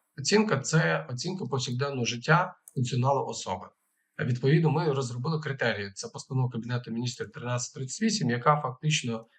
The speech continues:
визначає чіткі критерії. Ці критерії не можуть бути основними для оцінювання, вони можуть бути розширені. Це означає те, що є ще багато хвороб, які відповідно до системи М К Х, до М К Ф, які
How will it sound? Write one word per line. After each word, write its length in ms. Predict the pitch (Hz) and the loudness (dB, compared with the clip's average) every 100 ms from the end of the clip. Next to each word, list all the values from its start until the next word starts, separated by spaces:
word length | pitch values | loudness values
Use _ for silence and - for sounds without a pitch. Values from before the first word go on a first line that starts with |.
| - | -2
визначає 640 | 127 120 120 - 139 131 | 2 4 2 2 2 0
чіткі 380 | 117 117 - 110 | -2 -6 -6 -4
критерії. 480 | 113 113 107 92 95 | -4 -4 -4 -4 -2
Ці 220 | - 160 | 2 2
критерії 400 | 151 147 156 151 | 4 4 4 2
не 100 | 135 | 0
можуть 340 | 151 156 120 | 2 2 2
бути 180 | - - | -8 -12
основними 720 | 107 104 117 113 120 185 156 - _ - - | -10 -6 -4 0 0 2 0 -2 _ -18 -2
для 180 | 127 | 0
оцінювання, 640 | 131 110 - 139 156 123 110 | 0 -2 0 2 4 2 -2
вони 200 | 113 131 | -6 -4
можуть 480 | 123 135 117 110 - | -2 -2 -4 -8 -6
бути 260 | 127 123 | -4 -2
розширені. 520 | 117 107 - 101 98 - _ _ _ _ | 2 2 2 0 -4 -10 _ _ _ _
Це 180 | - 151 | 0 2
означає 580 | 143 123 123 - 135 135 | 2 0 2 2 0 -2
те, 240 | 190 190 | 0 2
що 600 | 196 - - 147 110 92 - _ _ _ - | 4 2 4 4 2 0 -12 _ _ _ 0
є 220 | 123 160 | 6 6
ще 260 | 156 156 151 | 4 0 0
багато 420 | 127 147 143 120 | 2 0 -2 -6
хвороб, 560 | - - 117 139 190 - | -10 -4 2 2 2 -2
які 340 | 113 - 131 | -8 -2 0
відповідно 500 | 117 110 113 120 120 | 0 -2 -6 -6 -6
до 100 | 113 | -4
системи 500 | 117 143 - 127 117 | -6 -6 -4 0 0
М 240 | 110 113 107 | -2 -8 -8
К 120 | 113 | -8
Х, 340 | - 147 147 151 - _ - | -2 2 2 0 -10 _ -6
до 240 | 113 120 | -2 0
М 160 | 120 107 | -2 -2
К 100 | 120 | 2
Ф, 280 | 127 156 151 | 6 6 4
які 300 | 117 117 | -2 -4